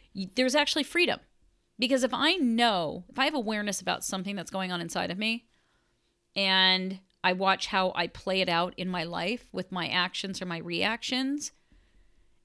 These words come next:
and then I do something which shows that I can change it, it's amazing. I get to feel amazing because what's on the other side of that is possibility. That's what happens when you go through the fear,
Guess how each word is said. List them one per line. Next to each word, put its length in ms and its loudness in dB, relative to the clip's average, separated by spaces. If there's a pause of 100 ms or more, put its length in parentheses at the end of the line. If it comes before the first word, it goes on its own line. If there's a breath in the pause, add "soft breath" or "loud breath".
and 160 2
then 460 4 (140)
I 160 0
do 260 -2
something 680 -2 (220)
which 220 -4
shows 320 0
that 100 0
I 80 4
can 180 -6
change 380 -2
it, 200 0 (760)
it's 140 -2
amazing. 640 0 (100)
I 100 0
get 160 -4
to 80 -4
feel 280 -2
amazing 640 -2 (400 soft breath)
because 400 2 (260 soft breath)
what's 260 4
on 120 2
the 100 2
other 160 0
side 240 2
of 80 0
that 140 0
is 100 -4
possibility. 840 -6 (120)
That's 320 -2
what 120 -4 (140)
happens 580 -2
when 100 -4
you 80 -2
go 160 0
through 200 -8
the 60 -4
fear, 440 -4